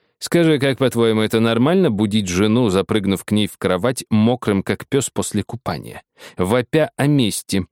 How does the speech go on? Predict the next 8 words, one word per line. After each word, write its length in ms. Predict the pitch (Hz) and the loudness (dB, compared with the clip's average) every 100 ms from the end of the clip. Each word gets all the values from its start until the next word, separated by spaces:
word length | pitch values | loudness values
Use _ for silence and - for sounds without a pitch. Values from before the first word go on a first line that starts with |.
| - | -4
Инхаберина 600 | 95 101 101 110 113 101 | -2 0 0 2 2 0
взглядом 520 | 80 101 110 98 90 | -2 -2 0 0 0
будто 260 | 90 - 90 | -2 -2 -2
гвозди 440 | 87 104 101 87 | 0 0 0 -2
вбивала 480 | 80 87 85 104 90 | -2 -2 0 0 0
девушке 460 | 92 95 90 - - | 0 -2 -4 -8 -6
под 200 | 90 82 | -4 -2
ногти. 400 | 92 - - | -2 -4 -10